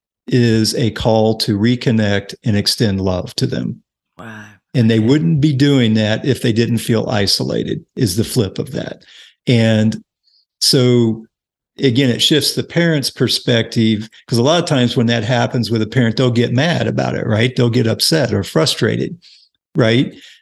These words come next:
Speaker 1: Where I'm saying, "No, have compassion," you know, view that as a call for love, which means I need to have compassion. I need to forgive them. They may say things that they should never say to their parents, right? And again, we talked about the parent being the hero in the family,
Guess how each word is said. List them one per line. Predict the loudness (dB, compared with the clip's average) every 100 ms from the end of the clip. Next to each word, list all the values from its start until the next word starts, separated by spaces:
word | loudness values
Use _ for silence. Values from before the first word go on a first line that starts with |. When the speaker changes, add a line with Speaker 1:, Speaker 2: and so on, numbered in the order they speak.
| 0
Speaker 1:
Where | 2 4 2
I'm | 2 2
saying, | 2 2 2 2 2 0
"No, | 0 2 2 0
have | 0 0 -2 -2
compassion," | -6 -4 -2 0 0 -2 -2 0
you | -2
know, | -2
view | -2 0 2 2 2
that | 0 0 -2 -2
as | -2 0
a | -2
call | 0 0 2
for | 0 -2 0
love, | 2 0 -2 -8 -12 -18 -20 -4
which | -2 0 2
means | 2 2
I | 0
need | 0 0
to | 0
have | 0 -2
compassion. | -4 -2 0 0 -2 -2
I | 0
need | 0 0
to |
forgive | -2 -2 2 2 2 0
them. | 0 0 -4 _ _ -2
They | 2
may | 2 2
say | 0 0
things | 0 -2 -2 0 -2
that | -4 -4
they | 0 0
should | 2 2
never | 2 2
say | 0 0
to | 0 0
their | -2
parents, | -2 -2 -2 -4 -6 -6 -18 -4
right? | 0 0 -2 -8 -20 _ _ _
And | 0 2
again, | 4 2 2
we | 0
talked | -2 0
about | 0 0
the | -2
parent | 0 0 0 2
being | 2 2 0
the |
hero | 0 2 2 0
in | 0
the | -4
family, | -4 -4 -2 -2 -4